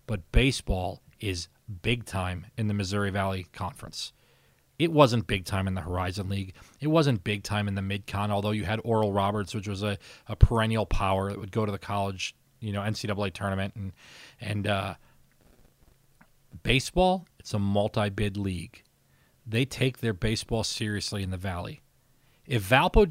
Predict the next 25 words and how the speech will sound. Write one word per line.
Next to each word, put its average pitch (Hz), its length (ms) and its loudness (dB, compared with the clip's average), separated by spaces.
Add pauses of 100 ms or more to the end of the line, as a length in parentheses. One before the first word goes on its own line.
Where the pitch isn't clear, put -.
didn't 156 260 2
have 143 220 0
a 139 80 0
baseball 139 480 -2
team, 185 280 -2
Valpo's 135 400 2
probably 135 420 0
not 131 200 0
in 110 40 -8
the 127 60 -2
Missouri 127 340 -2
Valley 127 260 0
Conference, - 640 -10 (460)
in 131 120 2
my 127 220 8
estimation. 107 640 -2 (760)
They 110 240 0
take 120 320 -2
it 95 80 -8
seriously. 92 640 -10 (760)
Baseball 120 640 0
is 98 160 -6
a 98 60 -6
big 92 260 -8
deal. - 340 -12